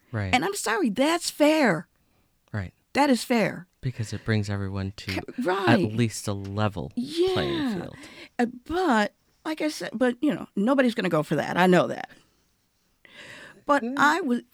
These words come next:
Speaker 2: I believe if we could just not, if we could, if black people could just have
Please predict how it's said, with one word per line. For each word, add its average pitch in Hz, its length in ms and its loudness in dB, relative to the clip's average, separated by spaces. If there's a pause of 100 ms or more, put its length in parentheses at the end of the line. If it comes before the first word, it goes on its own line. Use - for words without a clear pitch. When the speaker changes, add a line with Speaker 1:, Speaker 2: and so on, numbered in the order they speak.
Speaker 2:
I 311 180 -2
believe 240 300 -2
if 220 220 0
we 302 280 0
could - 260 -6
just - 340 -4
not, 208 760 2 (440)
if 233 200 0
we 339 540 0 (460)
could, 285 420 0
if - 160 -2
black 262 260 2
people 208 560 -2 (840)
could 196 200 -2
just 240 380 -4
have 202 540 -2